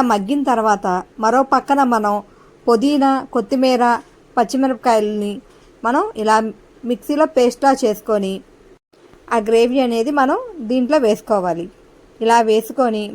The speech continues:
మనం ఇలా చూపించిన విధంగా తిప్పుకుంటూ దాంట్లో ఒక రుచికి సరిపోయే ఉప్పు మరియు ఒక స్పూన్ కారము,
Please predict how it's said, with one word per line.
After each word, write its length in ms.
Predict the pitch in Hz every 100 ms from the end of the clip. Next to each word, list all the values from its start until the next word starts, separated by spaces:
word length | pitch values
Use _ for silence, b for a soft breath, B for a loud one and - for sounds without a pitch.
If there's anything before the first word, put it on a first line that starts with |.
| 202
మనం 200 | 190 190 - _ _
ఇలా 140 | 226 214 -
చూపించిన 380 | 262 247 269 262 233
విధంగా 280 | 220 220 214
తిప్పుకుంటూ 560 | 220 - 220 233 190 196 196 - - - - 196
దాంట్లో 440 | 208 247 247 240 226 - - - - - _ - _ _ _ - - _ - - - 226
ఒక 80 | 214
రుచికి 460 | 226 - - 349 359
సరిపోయే 500 | 294 277 277 254 233 226
ఉప్పు 260 | 220 - 240 233 - - - - - - - - - _ _ - - _ - - - - - - - - - - - 220
మరియు 280 | 220 226 226 214 - - - - _ _ - _ _ - - - - - - - - - -
ఒక 120 | 247 254
స్పూన్ 320 | - 269 294 302 294
కారము, 420 | 226 226 226